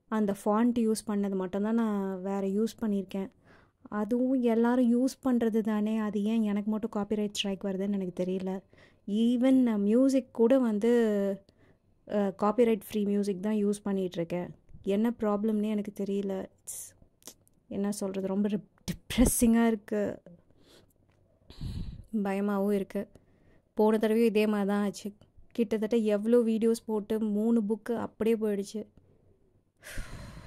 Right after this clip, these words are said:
என்ன பண்றதுனே தெரியல. I need your help.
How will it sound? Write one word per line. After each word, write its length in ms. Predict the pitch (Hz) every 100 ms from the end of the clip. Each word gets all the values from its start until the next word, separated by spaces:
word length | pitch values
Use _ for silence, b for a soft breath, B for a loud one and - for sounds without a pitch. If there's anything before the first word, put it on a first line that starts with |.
| B B B B B - - _ -
என்ன 260 | 202 202 208
பண்றதுனே 440 | 196 190 190 196 196
தெரியல. 380 | 196 190 202 220 _ _ _ _ _ _ _ _ _ _ _ _ _ - - -
I 100 | 214
need 240 | 220 226
your 140 | 240 -
help. 240 | 214 208